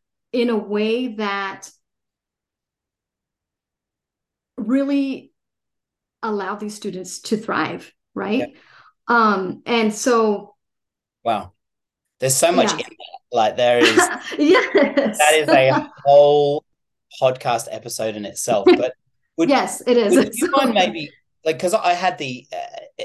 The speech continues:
Speaker 2: immense privilege, um, in Australia of working as an E A L D T,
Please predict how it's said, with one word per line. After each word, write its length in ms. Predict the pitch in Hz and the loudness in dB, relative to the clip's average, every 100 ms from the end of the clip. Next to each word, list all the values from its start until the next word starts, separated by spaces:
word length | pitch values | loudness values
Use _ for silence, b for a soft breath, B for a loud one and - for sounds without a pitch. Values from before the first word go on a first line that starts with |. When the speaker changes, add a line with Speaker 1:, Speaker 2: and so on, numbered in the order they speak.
| - | -4
Speaker 2:
immense 440 | 139 135 156 - | -2 0 -2 -4
privilege, 640 | - 139 113 110 95 - - | -8 -6 -4 -6 -6 -12 -8
um, 320 | 104 104 101 - | -6 -6 -8 -10
in 120 | 107 | -10
Australia 440 | - 113 110 107 104 | -8 -2 -2 0 -2
of 140 | 98 | -6
working 440 | 104 101 104 101 - | -10 -10 -12 -14 -12
as 240 | 95 95 - | -12 -12 -12
an 220 | 98 104 | -12 -10
E 220 | 113 107 101 | -8 -4 -4
A 40 | |
L 140 | 95 | -4
D 180 | 95 92 | -8 -14
T, 380 | 90 104 98 | -12 -12 -12